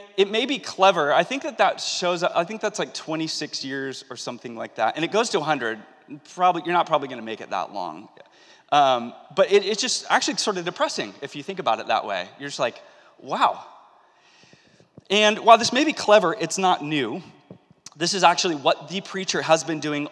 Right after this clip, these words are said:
all throughout the book of Ecclesiastes. He is holding before us the reality of how short our days actually are. I love how one commentator named Derek Kidner, he described it like this. He said, "He's allowing death to rattle its chains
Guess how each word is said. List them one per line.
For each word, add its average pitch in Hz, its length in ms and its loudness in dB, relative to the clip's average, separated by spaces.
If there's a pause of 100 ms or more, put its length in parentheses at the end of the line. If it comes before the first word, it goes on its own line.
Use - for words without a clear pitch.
all 151 220 8
throughout 160 280 2
the 143 60 -2
book 147 180 -2
of 147 60 -10
Ecclesiastes. 127 880 -6
He 185 220 -6
is 170 100 -6
holding 196 480 -2
before 175 420 -2
us 123 360 0 (500)
the 151 80 -4
reality 156 640 4
of 120 100 0
how 143 220 0
short - 500 -2
our 143 140 0
days 135 360 -6
actually 113 440 -6
are. 90 320 -10 (920)
I 156 100 4
love 175 120 6
how 180 160 8
one 165 220 0
commentator 151 500 -4
named 131 240 -10
Derek 135 300 -4
Kidner, 139 260 -6
he 127 100 -10
described 143 440 0
it 135 100 -8
like 123 220 0
this. 127 180 -4
He 143 80 -6
said, 139 220 -2
"He's 143 160 -6
allowing 143 500 4
death - 600 4
to 185 120 2
rattle 170 640 8
its - 280 0
chains 180 600 0